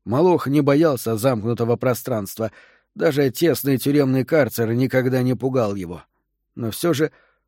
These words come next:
он испытывал какую-то странную неприязнь в отношении открывшихся перед ним ходов. Ко всему прочему,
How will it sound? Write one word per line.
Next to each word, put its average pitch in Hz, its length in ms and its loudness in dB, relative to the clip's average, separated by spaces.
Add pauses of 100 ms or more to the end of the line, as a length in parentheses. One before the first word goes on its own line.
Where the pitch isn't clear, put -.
(140)
он 135 200 0
испытывал 131 520 0
какую-то 131 540 -2 (500)
странную 139 680 0
неприязнь 123 760 0
в 95 60 -8
отношении 120 580 -2
открывшихся 127 720 -4
перед 113 260 -2
ним 117 180 -2
ходов. 98 560 -8 (640)
Ко 123 120 0
всему 120 300 -2
прочему, 147 500 0